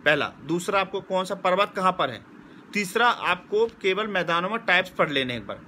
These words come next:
मैदान कितने प्रकार के होते हैं, कौन कौन से मैदान होते हैं, इतना पढ़ लेना। और जितना मैंने बता दिया आपको तीस question, इन तीस क्वेश्चन को पढ़ लेना बस, इतने से बाहर नहीं जाएगा।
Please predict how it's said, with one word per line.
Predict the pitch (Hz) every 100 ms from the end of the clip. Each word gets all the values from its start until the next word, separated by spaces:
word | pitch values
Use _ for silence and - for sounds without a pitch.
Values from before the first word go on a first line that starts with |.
| - - - - -
मैदान | 156 160 190 196
कितने | 185 202
प्रकार | 185 170 175
के | 185
होते | 185 196
हैं, | 220
कौन | - 180 180
कौन | 185 185
से | 190
मैदान | 180 180
होते | 165 156 180
हैं, | 202
इतना | 160 180 196
पढ़ | 175 165
लेना। | 190
और | 214 185
जितना | 156 190 190
मैंने | 185
बता | 165 135 147
दिया | 185 185
आपको | 180 185
तीस | 156 - 190 185
question, | 196 185 208 226 - - -
इन | 185
तीस | 180 214 208
क्वेश्चन | 202 190
को | 214
पढ़ | 202 185
लेना | 196 185
बस, | 147 - - - - - -
इतने | 180 214 226
से | 208
बाहर | 185 185 214
नहीं | 196 170 190
जाएगा। | 175 151 120